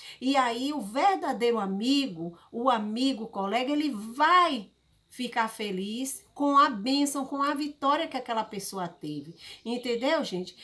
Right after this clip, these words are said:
Então, a amizade sua, que só é seu amigo pra ver sua derrota, pra lhe abraçar na sua derrota, você vai achar inúmeros. Mas vamos ver se aquela pessoa é realmente seu amigo na hora que vê você crescer,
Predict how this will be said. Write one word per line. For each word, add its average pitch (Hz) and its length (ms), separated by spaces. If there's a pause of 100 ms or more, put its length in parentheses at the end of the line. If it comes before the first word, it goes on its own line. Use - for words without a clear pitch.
(140)
Então, 269 400
a 269 120
amizade 196 840 (420)
sua, 214 640 (240)
que 233 280
só 240 260
é 240 80
seu 269 340
amigo 214 520
pra 220 200
ver 208 160
sua 208 280
derrota, 202 600
pra 190 200
lhe 202 100
abraçar 190 420
na 190 120
sua 185 200
derrota, 202 480
você 285 300
vai 285 180
achar 285 360
inúmeros. 254 920 (400)
Mas 233 240
vamos 339 400
ver 190 380 (140)
se - 280
aquela 285 380
pessoa 202 420
é 196 40
realmente 214 560
seu 190 200
amigo 208 380
na 247 180
hora 262 140
que 254 160
vê 226 180
você 262 460
crescer, 214 1080